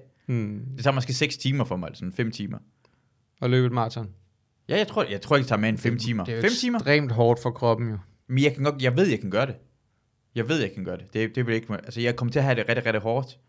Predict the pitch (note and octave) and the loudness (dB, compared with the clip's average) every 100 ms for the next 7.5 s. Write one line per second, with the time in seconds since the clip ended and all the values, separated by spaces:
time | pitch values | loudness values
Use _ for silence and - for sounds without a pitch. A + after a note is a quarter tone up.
0 | _ _ _ _ - A2 G#2 - _ _ | _ _ _ _ -6 -4 -4 -12 _ _
1 | - - C3 B2 C#3 C3 B2+ C3+ A#2 C#3+ | -20 -4 0 2 2 0 0 2 4 6
2 | C3+ C3 B2 - B2+ B2 - A#2 A2+ - | 4 4 2 2 0 -2 -6 -6 -6 -12
3 | _ _ - B3 E3 A#2+ _ _ _ _ | _ _ 0 0 0 -4 _ _ _ _
4 | - A2+ A#2 A2 F2 G#2 B2 A#2 - C3 | -6 -2 -2 -2 -4 0 2 2 0 -2
5 | B2+ - - C3 C#3+ F3+ - B2 F#2+ F2+ | -2 -8 -6 2 2 2 -2 -4 -4 -6
6 | - _ _ - A#2+ G2+ - B2+ C3+ A2+ | -8 _ _ 0 0 -2 -4 -2 -2 -2
7 | - A2 F#2 - | -2 0 -2 -6